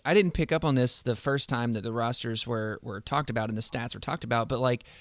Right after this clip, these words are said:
that's a character I really like, and I wonder if it's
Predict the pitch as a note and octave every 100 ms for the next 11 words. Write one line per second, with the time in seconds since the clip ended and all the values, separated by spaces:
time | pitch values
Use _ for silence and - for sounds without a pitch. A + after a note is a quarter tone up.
0 | - - - D#4+ - G#3 D#3+ C3+ C3 A2
1 | A2+ C3+ D#3+ D#3 B2+ G#2+ G#2 E3+ - -
2 | _ - - - - C#3+ C#3+ C#3+ C#3+ C#3+
3 | C3+ - _ _ B2+ C3 D#3 A3+ B3 G3+
4 | D#3 C#3+ - _ C#3 B2 - -